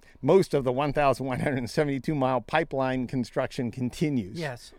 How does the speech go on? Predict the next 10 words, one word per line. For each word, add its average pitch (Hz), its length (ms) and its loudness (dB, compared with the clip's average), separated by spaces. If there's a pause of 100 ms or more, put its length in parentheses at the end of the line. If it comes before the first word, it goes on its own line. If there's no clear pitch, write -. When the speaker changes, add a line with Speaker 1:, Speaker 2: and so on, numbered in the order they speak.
(120)
Speaker 1:
Yeah, 117 160 -2
so 185 180 2
this 262 220 -2
is, 220 200 -4 (200)
this 196 180 6
is 196 60 -4
a 151 80 2
show. 131 420 4 (280)
Speaker 2:
Right. 117 180 -18 (320)
Speaker 1:
Yeah, 120 300 0